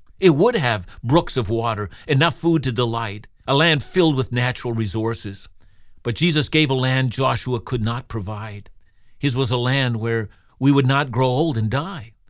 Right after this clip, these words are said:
And death and warfare and disease and misfortune will forever be banished.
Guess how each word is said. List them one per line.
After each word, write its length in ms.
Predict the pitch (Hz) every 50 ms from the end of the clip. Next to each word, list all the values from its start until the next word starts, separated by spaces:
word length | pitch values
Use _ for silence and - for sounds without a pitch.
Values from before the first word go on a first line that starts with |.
| - - _ -
And 120 | - 107 110
death 280 | 117 143 160 170 -
and 100 | 131 117
warfare 480 | 110 113 131 143 139 - - 151 147 139
and 100 | 123 117
disease 400 | 113 120 98 110 139 160 160 123
and 120 | 120 113
misfortune 640 | 110 110 - - - 131 127 117 - - 120 113 98 - - - -
will 120 | - 117 110
forever 380 | - - 123 117 127 135 139 123
be 120 | 113 113
banished. 640 | 104 90 110 - 135 147 127 98 98 - - -